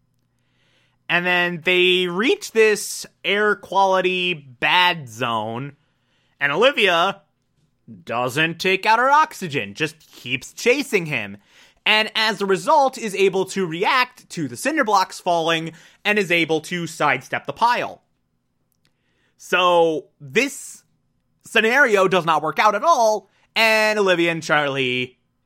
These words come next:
are able to catch him. Olivia and Charlie are able to take him out.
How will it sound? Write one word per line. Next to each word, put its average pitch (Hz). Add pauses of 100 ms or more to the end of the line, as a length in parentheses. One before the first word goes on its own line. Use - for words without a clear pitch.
(380)
are 156
able 120
to -
catch 180
him. 98
Olivia 143
and 139
Charlie 123
are 131
able 113
to 101
take 92
him 147
out. 190